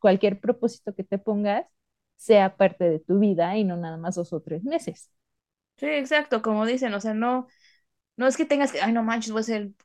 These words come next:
Speaker 2: gran cambio en mi vida", o voy a hacer es-, o, o, o la gran ayuda del cambio de, del medio ambiente o lo que sea.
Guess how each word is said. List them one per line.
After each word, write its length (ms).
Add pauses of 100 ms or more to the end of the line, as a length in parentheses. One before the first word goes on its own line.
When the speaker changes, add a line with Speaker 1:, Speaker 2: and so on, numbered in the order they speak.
(160)
Speaker 2:
gran 380
cambio 460
en 80
mi 140
vida", 540
o 240
voy 160
a 60
hacer 200
es-, 140
o, 120
o, 440
o 60
la 100
gran 220
ayuda 440
del 260
cambio 460
de, 340
del 320
medio 260
ambiente 360
o 40
lo 100
que 100
sea. 280